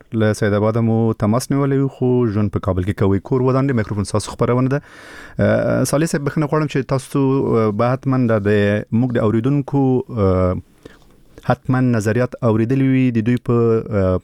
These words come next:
خبرو کې ډیر مهم، مهم مسایل راپورته کیږي او تاسو چې یو وخت، اه، د ولسي جرګې د امنیتي کمیسیون غړي و، و، اه، ولئ، نو حتماً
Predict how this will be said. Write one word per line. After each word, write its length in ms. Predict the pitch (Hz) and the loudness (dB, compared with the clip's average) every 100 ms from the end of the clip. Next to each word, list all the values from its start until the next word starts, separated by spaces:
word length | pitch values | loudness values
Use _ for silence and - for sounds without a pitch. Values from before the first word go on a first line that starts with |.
| - | -6
خبرو 340 | - 101 127 | -4 -2 -2
کې 360 | - 123 120 104 | 0 0 2 0
ډیر 280 | 98 127 | 0 0
مهم، 260 | 120 110 131 | 2 0 2
مهم 480 | 113 110 131 120 101 | 2 2 2 2 2
مسایل 380 | 101 - 113 113 | 0 0 0 2
راپورته 440 | 101 - 98 104 | -2 -2 -2 -2
کیږي 360 | - 131 120 110 | 0 0 2 2
او 160 | 101 | 0
تاسو 260 | - 110 - | 0 -4 -4
چې 120 | - | -2
یو 200 | 98 98 | 2 2
وخت، 300 | 98 127 - - - - - - - - | 2 0 -4 -20 -20 -20 -20 -20 -14 -2
اه، 460 | 92 92 92 92 - - 101 104 98 - 98 | 2 2 2 0 -2 -4 -2 0 0 0 0
د 300 | 98 95 95 - _ - | 2 2 0 -4 _ -4
ولسي 320 | 104 104 - | 0 0 0
جرګې 580 | 123 120 104 110 113 101 | 0 0 0 0 0 0
د 40 | - | 0
امنیتي 360 | 98 95 - - | 2 2 0 -2
کمیسیون 800 | 110 101 - - 131 117 104 101 | 2 2 0 -4 0 2 0 -2
غړي 380 | 110 90 110 117 | -6 -2 0 2
و، 120 | 107 | 2
و، 460 | 107 - 104 98 95 - 120 | -2 -4 -8 -6 -6 -6 0
اه، 220 | 98 95 | 2 4
ولئ، 600 | 92 95 117 120 117 113 | 2 2 2 2 2 0
نو 280 | 107 98 101 | 0 0 0
حتماً 560 | 95 107 - 104 101 | 0 -2 0 0 0